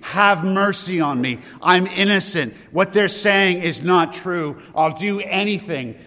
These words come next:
Just don't crucify me, please.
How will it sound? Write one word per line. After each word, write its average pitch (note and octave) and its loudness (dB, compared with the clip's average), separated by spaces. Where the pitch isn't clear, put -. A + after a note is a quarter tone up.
Just F3 -4
don't G3 0
crucify C#3+ -2
me, B2 -6
please. F3+ -6